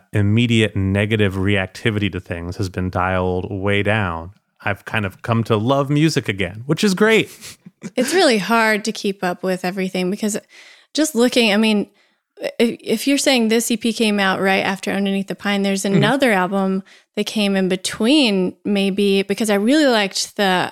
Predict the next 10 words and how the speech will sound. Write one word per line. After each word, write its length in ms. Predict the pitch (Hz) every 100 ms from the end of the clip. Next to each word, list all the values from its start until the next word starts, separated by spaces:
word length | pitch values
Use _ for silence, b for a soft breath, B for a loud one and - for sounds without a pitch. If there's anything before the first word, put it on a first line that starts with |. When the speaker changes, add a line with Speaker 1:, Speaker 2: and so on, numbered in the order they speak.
| - -
Speaker 2:
the 420 | 214 208 185 180
one 380 | 180 180 175 175 B B B 165
after 420 | 170 - 175 170
that 420 | 190 175 233 -
one 280 | 208 180 175
even, 280 | 180 185 185
which 180 | 185 -
was, 280 | 185 180 175
I 100 | 175
think, 300 | 190 180